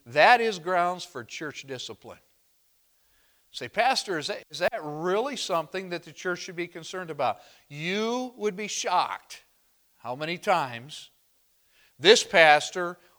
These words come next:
over the years has had to deal mainly with men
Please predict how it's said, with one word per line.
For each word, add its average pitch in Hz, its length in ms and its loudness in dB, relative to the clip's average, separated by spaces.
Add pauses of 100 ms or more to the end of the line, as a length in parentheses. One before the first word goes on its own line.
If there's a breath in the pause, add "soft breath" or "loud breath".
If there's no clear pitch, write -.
over 170 260 2
the 220 140 -8
years 151 380 -4
has 135 180 -8
had 147 240 -2
to 135 80 -12
deal 135 560 -4 (480 soft breath)
mainly 226 440 0
with 240 220 -4
men 185 480 -4